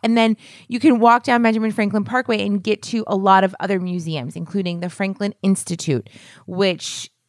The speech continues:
is an amazing science museum and has lots of great traveling exhibits that come through and has really fun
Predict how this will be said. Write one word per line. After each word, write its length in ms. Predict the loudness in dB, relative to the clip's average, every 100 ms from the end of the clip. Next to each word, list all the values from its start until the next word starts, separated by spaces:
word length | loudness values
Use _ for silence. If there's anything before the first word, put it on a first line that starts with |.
| -4
is 180 | -2 2
an 80 | 2
amazing 560 | 2 2 2 2 0
science 800 | -2 -6 -2 0 4 4 4 0
museum 560 | -4 -4 -2 0 0 0
and 140 | 0
has 320 | 0 0 0
lots 240 | 0 0 0
of 120 | -4
great 320 | -2 -2 -2
traveling 520 | -6 -2 -2 -2 -6
exhibits 500 | -6 -6 -6 -8 -8
that 140 | -8 -6
come 260 | -4 -4
through 500 | -4 0 2 2 0 -4 -14 -20 -20 _
and 360 | 2 4 2 0
has 280 | 0 0 0
really 280 | -2 -2
fun 560 | -4 -4 -4 -4 -6 -10